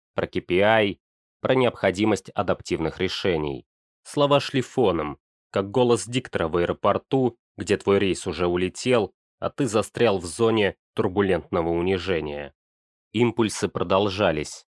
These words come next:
Тело вело себя, как подопытный образец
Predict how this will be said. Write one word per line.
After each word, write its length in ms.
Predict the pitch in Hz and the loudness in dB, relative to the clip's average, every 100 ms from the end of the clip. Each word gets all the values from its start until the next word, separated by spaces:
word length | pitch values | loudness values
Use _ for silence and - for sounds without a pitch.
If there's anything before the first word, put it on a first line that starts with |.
| _ _ _ _ _ | _ _ _ _ _
Тело 360 | - 117 120 | 0 2 2
вело 340 | 92 98 110 127 | 2 0 2 0
себя, 500 | - 92 85 82 67 _ _ _ | -2 -4 -2 -2 -2 _ _ _
как 200 | - 139 | -6 -6
подопытный 640 | - 131 123 117 107 113 107 | -2 0 0 -2 -2 0 2
образец 640 | 101 123 107 95 80 - | 2 0 2 0 -2 -6